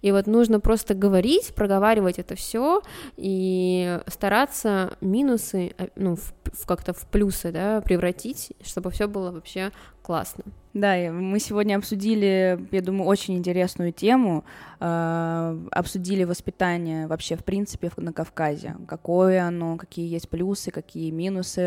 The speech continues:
Speaker 2: обсудили воспитание мальчиков и девочек, как нас воспитали. Спасибо, что были с нами, надеюсь, наш разговор был для вас полезен, подписывайтесь на нас, делитесь нашим подкастом, ссылки будут прикреплены к описанию.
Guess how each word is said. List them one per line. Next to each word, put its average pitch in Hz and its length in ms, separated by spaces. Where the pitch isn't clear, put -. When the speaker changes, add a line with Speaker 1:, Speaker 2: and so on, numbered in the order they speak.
Speaker 2:
обсудили 180 420
воспитание 170 800
мальчиков 185 540
и 160 80
девочек, 180 640
как 170 220
нас 185 240
воспитали. 170 680
Спасибо, 196 420
что - 180
были 165 220
с - 120
нами, 202 300
надеюсь, 175 440
наш 170 320
разговор 170 460
был 165 140
для 165 140
вас 165 240
полезен, 185 520
подписывайтесь 175 600
на 170 80
нас, 202 360
делитесь 175 360
нашим 175 260
подкастом, 170 640
ссылки - 280
будут 180 280
прикреплены 170 440
к - 60
описанию. 151 580